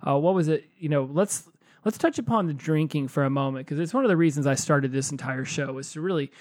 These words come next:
you know, get at college students and get you guys to understand that there's so many choices you make around your habits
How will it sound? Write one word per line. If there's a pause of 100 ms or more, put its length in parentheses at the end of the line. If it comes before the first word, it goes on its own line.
(260)
you
know,
get
at
college
students
and
get
you
guys
to
understand
that
there's
so
many
choices
you
make
around
your
habits